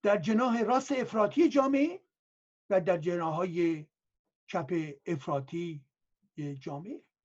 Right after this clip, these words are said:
عوام فریبان همه جا هستند که می‌خوان بگویند که نظر اونها بهترین هستش.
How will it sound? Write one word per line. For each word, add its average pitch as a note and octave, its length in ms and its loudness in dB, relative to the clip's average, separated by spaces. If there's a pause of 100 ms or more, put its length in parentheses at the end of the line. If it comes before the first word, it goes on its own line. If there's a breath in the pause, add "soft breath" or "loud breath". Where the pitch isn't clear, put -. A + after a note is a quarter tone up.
(160)
عوام A3 320 -4
فریبان A3 480 -8
همه G#3+ 300 -8
جا F3+ 160 -12
هستند D3 360 -14
که A#3+ 120 -10
می‌خوان B3 400 -4
بگویند A#3 440 -6
که A3 240 -6 (240 loud breath)
نظر A#3+ 300 0
اونها A#3+ 320 2
بهترین B3+ 560 2
هستش. - 600 -12